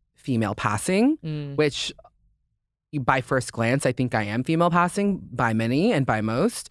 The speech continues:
Speaker 1: with the long hair and all that, heels, makeup,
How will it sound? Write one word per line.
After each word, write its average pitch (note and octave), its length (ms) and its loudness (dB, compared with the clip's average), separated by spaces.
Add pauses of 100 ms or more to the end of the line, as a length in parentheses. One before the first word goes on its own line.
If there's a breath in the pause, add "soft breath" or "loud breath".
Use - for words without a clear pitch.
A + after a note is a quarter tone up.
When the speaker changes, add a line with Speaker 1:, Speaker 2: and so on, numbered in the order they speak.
Speaker 1:
with C3 220 0
the A#2+ 80 2
long A2+ 280 4
hair C3 580 2
and B2 120 2
all G#2 200 0
that, G2 260 -4 (140)
heels, A2+ 360 0
makeup, A2 420 -2